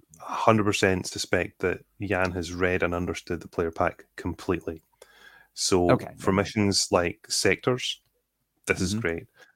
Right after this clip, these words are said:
Speaker 1: Um, double
Speaker 2: Oh.
Speaker 1: envelopment, oh
Speaker 2: Mm-hmm.
Speaker 1: my goodness. You know, you look at
Speaker 2: Sure.
Speaker 1: the, he's only got the single miniature for the lieutenant, and then the light mortar team or the sniper team, you know, barrel them into the Jeep, woof,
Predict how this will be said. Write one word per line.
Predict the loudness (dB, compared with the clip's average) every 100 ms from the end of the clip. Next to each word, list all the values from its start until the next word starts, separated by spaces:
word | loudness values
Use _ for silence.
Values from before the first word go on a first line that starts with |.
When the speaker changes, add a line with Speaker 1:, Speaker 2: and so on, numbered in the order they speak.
| _
Speaker 1:
Um, | -4 -2 -2 4
double | 4 8 6
Speaker 2:
Oh. |
Speaker 1:
envelopment, | 6 6 8 6 4 0 _
oh | -4 6 10 10 10 8 6 2
Speaker 2:
Mm-hmm. | -2
Speaker 1:
my | 0 -2
goodness. | -2 -4 -4 -6 -10 -12
You | -8
know, | -6 -8 _ -20 -20 _
you | -4
look | -2 -2
at | -2
Speaker 2:
Sure. | 2
Speaker 1:
the, | 4 4 0 -2 -6 _ _
he's | -6 0
only | 2
got | 0
the | -2
single | 0 0 0 -2 -4 -12 -6
miniature | -4 -2 -2 -2 -2
for | -2 2 2 0
the | -4
lieutenant, | -8 -4 -2 0 -2 -4 _ _ _ _
and | -6 -2
then | 0 0 -2 -4 -8 -4
the | 0
light | 2 0
mortar | 2 2 2 -2
team | 0 0
or | 0
the | -4
sniper | -4 -2 -4
team, | -4 -2 -2 -4 -4
you |
know, | -6 0
barrel | 4 4
them | 2 0
into | -2 -4
the | -6
Jeep, | -4 -6 -6 _ _ _ _
woof, | -12 2 4 4 -2 -12